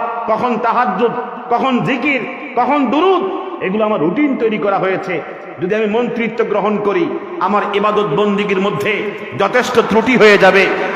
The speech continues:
আমার আল্লাহর সাথে যে তাআল্লুক, অনেক সম্পর্ক এলোমেলো হয়ে যাবে। আমি মন্ত্রিত্ব চাই না,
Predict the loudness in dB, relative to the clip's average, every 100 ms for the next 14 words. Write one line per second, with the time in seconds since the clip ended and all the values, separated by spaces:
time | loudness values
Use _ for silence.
0 | 0 2 6 8 8 8 4 6 4 4
1 | 2 4 6 8 8 8 6 4 0 -2
2 | 0 2 4 4 4 2 2 2 2 2
3 | 2 2 4 4 4 4 4 4 2 0
4 | -2 -6 -4 0 2 4 2 2 0 0
5 | 2 4 6 6 8